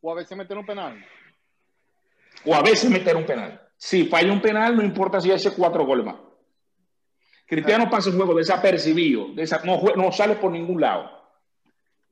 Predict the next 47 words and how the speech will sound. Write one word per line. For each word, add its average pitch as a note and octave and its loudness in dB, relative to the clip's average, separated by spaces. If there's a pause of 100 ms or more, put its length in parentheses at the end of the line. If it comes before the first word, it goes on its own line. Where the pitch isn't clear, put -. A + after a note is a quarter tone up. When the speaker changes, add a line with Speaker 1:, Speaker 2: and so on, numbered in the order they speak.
(960)
Speaker 2:
Mete G#3 0
dos A3+ 4
penales A#3 0 (280)
y C#3 -6
al C3+ 0
otro D3+ 0
día F3+ 0
las E3 -4
tapas F3 0
de F3 0
los E3+ -2
periódicos, F#3+ 0
todas D#3+ 0
son D#3+ -4
Cristiano D3+ -2
es D3 -2
el D3 -4
mejor, E3 -2
Cristiano C#3+ -8
es C3+ -8
un C3 -12
tigre, A3 -4
Cristiano C#3 -8
es C#3 -10
una C3+ -10
verga, G#3+ -4
Cristiano - -10
está - -8
ocupado. - -14 (1400)
Que B2 -8
está A#2 -2
bien, F#3 2
esa A2 -10
es B2 -12
su D#3+ -6
función, F3+ -2
meter C3+ -4
los D3 2
dos E3 2
goles, G3 0
tuvo D#3+ -2
los, F3+ 0
los F3+ -2
dos F#3 0
penales, G#3+ -2
los F3+ 0
metió. D#3 -4